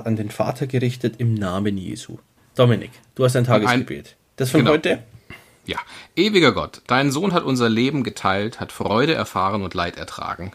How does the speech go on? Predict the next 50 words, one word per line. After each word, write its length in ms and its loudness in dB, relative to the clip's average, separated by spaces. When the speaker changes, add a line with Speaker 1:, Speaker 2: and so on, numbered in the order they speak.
Speaker 2:
wie 240 0
wir. 320 -6
Gib, 480 -2
dass 220 0
wir 100 0
in 100 2
guten 300 -6
und 160 -2
bösen 320 -4
Tagen 320 0
mit 160 -4
ihm 100 -6
verbunden 500 -6
bleiben. 600 -14
Darum 280 0
bitten 220 0
wir 80 0
durch 160 -4
ihn, 180 -2
Jesus 320 -4
Christus, 380 -4
deinen 240 -2
Sohn, 180 -2
unseren 340 -4
Herrn 180 -4
und 120 -10
Gott, 200 -4
der 80 -2
in 40 -4
der 140 -2
Einheit 300 -2
des 120 -8
Heiligen 280 -4
Geistes 400 -4
mit 140 -6
dir 60 -2
lebt 240 -4
und 60 -2
herrscht 300 -2
alle 180 -6
Ewigkeit." 640 -8
Speaker 1:
Amen. 320 -2
Genau, 260 0
hier 120 2
haben 40 4
wir 60 4
es 160 -4
schön 220 0
gesehen, 320 0
diese 320 -2